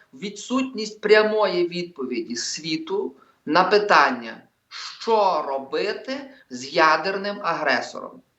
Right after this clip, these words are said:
що робити з ядерним терористом. Бо вся система двадцятого сторіччя, другої половини, вона була, е, системою стримувань.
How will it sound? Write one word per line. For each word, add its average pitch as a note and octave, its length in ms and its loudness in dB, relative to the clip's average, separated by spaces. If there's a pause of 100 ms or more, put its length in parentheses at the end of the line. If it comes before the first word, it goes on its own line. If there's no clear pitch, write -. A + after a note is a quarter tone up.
(320)
що G#3 440 4
робити G#3+ 520 0
з D#3+ 180 -6
ядерним F3 560 2
терористом. C3 640 -8 (840)
Бо D#3+ 100 0
вся A#3 240 6
система A3 640 2 (200)
двадцятого G#3 580 0
сторіччя, G3+ 440 -6
другої F#3+ 300 0
половини, G3 440 2
вона F#3 200 4
була, F#3+ 600 4
е, E3+ 60 -2
системою F#3+ 480 -4
стримувань. F3+ 640 2